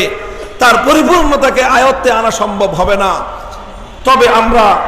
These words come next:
ইসলামের পরিপূর্ণতার খুঁটিনাটি সকল বিষয়গুলো একটা আলোচনার মধ্যে আনতে আমরা চেষ্টাও করব না এবং এটা আসলে আনা সম্ভব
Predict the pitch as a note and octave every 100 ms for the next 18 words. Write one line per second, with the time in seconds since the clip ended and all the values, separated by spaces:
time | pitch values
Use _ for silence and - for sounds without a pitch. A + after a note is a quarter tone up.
0 | - - - B3+ - C#4 D4+ C#4 C4 C4+
1 | C4+ B3+ B3+ A#3+ A#3+ B3 A#3 F#3 - -
2 | - - - A3 D#4+ D4+ C#4+ C4+ A#3+ -
3 | C#4+ D#4+ E4+ D#4+ A#3 C#4 C#4 C4+ B3+ B3
4 | B3 F3+ - - - - A3 A3+ B3 G#3+
5 | A#3+ A#3+ A#3 G#3+ G3+ G3 D#3+ G#3 F#3+ F3+
6 | F#3+ F#3 F#3 F3+ A#3+ - D4+ D4 C4 A3+
7 | A#3+ A#3+ F3+ - - - A#3+ A3 G#3 G#3
8 | F#3+ F3+ F#3 G3 F#3 F#3 F3+ - G3 F3+